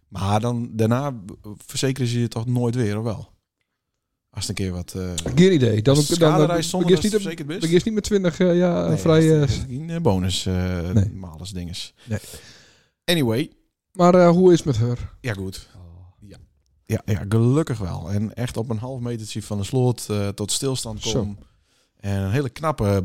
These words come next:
Speaker 1: boer die er tegenover woont, die het, eh, de auto er even nu trokken.
Speaker 2: Zo.
Speaker 1: Ja, en, eh, ik moest
Speaker 2: Tof,
Speaker 1: sturen.
Speaker 2: toffe lui, hè,
Speaker 1: Ik
Speaker 2: die,
Speaker 1: wou
Speaker 2: die
Speaker 1: er
Speaker 2: boeren.
Speaker 1: Ja, en dat
Speaker 2: Aardige
Speaker 1: wou
Speaker 2: meesmiddag, hè?
Speaker 1: Ja, ja, ja,
Speaker 2: Ja.
Speaker 1: ja. Ik ga nou ook voor de B B B natuurlijk.
Speaker 2: <laughs> Ja.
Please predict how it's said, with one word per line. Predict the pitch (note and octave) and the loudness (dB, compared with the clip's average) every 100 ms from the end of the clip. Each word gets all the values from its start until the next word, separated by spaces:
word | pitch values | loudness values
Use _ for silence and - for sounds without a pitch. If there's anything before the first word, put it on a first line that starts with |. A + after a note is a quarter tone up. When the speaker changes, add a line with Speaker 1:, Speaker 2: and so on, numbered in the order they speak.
| G2+ | -4
Speaker 1:
boer | D#3 F#3+ A2+ - | -6 -4 -6 -10
die | - A2 | -12 -10
er | A2 | -8
tegenover | A#2+ A2 A2 C3+ A2 | -4 -2 0 0 -2
woont, | G2 F#2+ F2+ | -4 -8 -4
die | A2 G#2 | -4 -2
het, | G2 G2 | -4 -6
eh, | F#2+ F2+ F2+ F2 F2 | -6 -6 -8 -10 -10
de | F2+ | -10
auto | F#2 E3 D3+ | -10 -10 -6
er | C3 | -6
even | B2 | -4
nu | B2 | -4
trokken. | A#2 B2+ A#2 B2 - _ | -2 -2 0 -2 -6 _
Speaker 2:
Zo. | - D3+ B2 F#2 - _ | 0 4 4 2 -8 _
Speaker 1:
Ja, | B2 C#3 - _ | -2 -2 -2 _
en, | - A2 A2 G#2+ G#2 G2+ G2+ G2+ | -12 -8 -6 -6 -6 -4 -2 -2
eh, | G2+ - _ | -4 -8 _
ik | _ C#3 | _ -2
moest | B2 - | -2 0
Speaker 2:
Tof, | - E3 | 2 4
Speaker 1:
sturen. | D3 E3 | 2 4
Speaker 2:
toffe | F#3 E3+ | 4 4
lui, | D#3 D3+ C3+ | 4 6 6
hè, | |
Speaker 1:
Ik | C3+ | 6
Speaker 2:
die, | C#3 | 6
Speaker 1:
wou | C3+ | 4
Speaker 2:
die | C3 | 6
Speaker 1:
er | C3 | 4
Speaker 2:
boeren. | A#2 G2+ F#2+ | 4 0 -6
Speaker 1:
Ja, | - - | -12 -14
en | C#3+ | -12
dat | C3+ | -10
Speaker 2:
Aardige | A#2+ D3 C#3+ | -2 0 2
Speaker 1:
wou | D3+ | 4
Speaker 2:
meesmiddag, | D3+ C#3+ A#2 G2+ | 4 2 0 2
hè? | |
Speaker 1:
Ja, | D#3+ A3+ A#2+ | 2 2 -2
ja, | A#2+ | -4
ja, | A#2 B2 | -6 -8
Speaker 2:
Ja. | G#2 | 2
Speaker 1:
ja. | C#3 A#2+ F2 | 4 4 2
Ik | F#2 | -10
ga | - | -10
nou | F#2+ F#2 | -6 -2
ook | G#2 A#2 | -2 -2
voor | B2 D3 | 0 0
de | |
B | C#3+ D#3+ | 0 0
B | E3 | 2
B | |
natuurlijk. | F#3 A2+ F#2+ G2 C3+ - | 2 2 -2 -2 -2 0
Speaker 2:
<laughs> | G#3+ A3 | 2 2
Ja. | A3 | 4